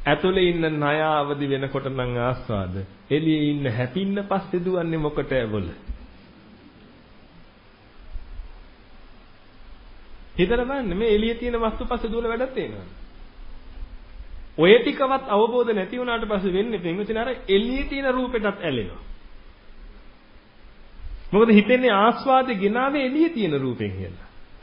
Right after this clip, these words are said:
එතකොට ඒකටත් ඇලෙනවා. ඒකටත් ඇලිච්ච ගමන් ඒකේ ෆොටෝ එකකුත් යනවා කොහෙටද? ආයි මේකට.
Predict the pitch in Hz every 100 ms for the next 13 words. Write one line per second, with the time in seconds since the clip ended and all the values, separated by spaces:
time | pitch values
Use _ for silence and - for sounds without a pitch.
0 | - 151 220 277 269 262 311 330 330 240
1 | 185 135 104 92 - 170 254 320 339 339
2 | 180 151 151 180 185 196 190 - 196 311
3 | 294 262 220 214 214 220 220 233 233 277
4 | 135 101 - - - - - - - -
5 | - 190 208 160 120 98